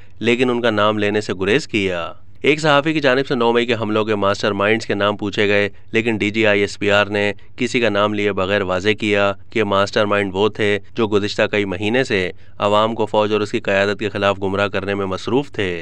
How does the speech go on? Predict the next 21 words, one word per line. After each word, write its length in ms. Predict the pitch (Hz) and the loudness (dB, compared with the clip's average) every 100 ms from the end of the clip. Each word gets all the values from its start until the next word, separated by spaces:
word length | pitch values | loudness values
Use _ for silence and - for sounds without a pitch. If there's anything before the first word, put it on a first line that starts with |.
| 82 - - - | -10 -16 -10 2
एक 180 | 139 160 | 2 4
मरतबा 300 | 156 156 156 | 2 4 4
फिर 160 | 151 139 | 2 0
पीटीआई 320 | 127 127 123 | 2 2 2
चेयरमैन 340 | 120 110 110 | 2 2 2
का 60 | 107 | 2
नाम 200 | 104 104 | 2 2
लिए 160 | 104 98 | 0 0
बगैर 420 | 95 98 101 98 - - | 0 2 2 0 -6 0
फ़ौज 220 | 113 113 | 2 2
के 100 | 117 | 0
तर्जुमान 420 | 110 95 101 101 | 0 0 0 0
ने 100 | 101 | 0
कहा 280 | 95 95 117 | -2 0 2
है 200 | 117 95 - - - | 2 -2 -2 -8 -2
कि 100 | 117 | -2
इक़्तिदार 420 | 110 107 107 113 | 0 0 2 2
की 100 | 113 | 0
हवस 280 | 107 104 104 | -2 0 0
की 100 | 107 | -2
खातिर 440 | 98 101 98 101 | 0 0 2 0